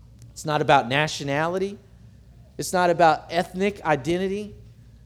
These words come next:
It's not about religious heritage. Th-, and this would have seemed really crazy for the Jews.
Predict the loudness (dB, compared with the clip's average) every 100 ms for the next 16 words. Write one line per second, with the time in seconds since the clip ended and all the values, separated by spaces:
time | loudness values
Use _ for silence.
0 | -20 -20 -20 -20 -16 -8 -6 -2 4 4
1 | 2 -6 -6 -2 0 0 0 -4 -6 -2
2 | 0 -2 -4 -8 -8 -18 -20 -20 -20 -20
3 | -20 -20 -20 -20 -20 -12 -6 -4 -2 -2
4 | -2 -2 -2 -2 -2 -4 0 2 2 2
5 | 0 2 2 -2 -8 -6 -6 -4 -4 -6
6 | -10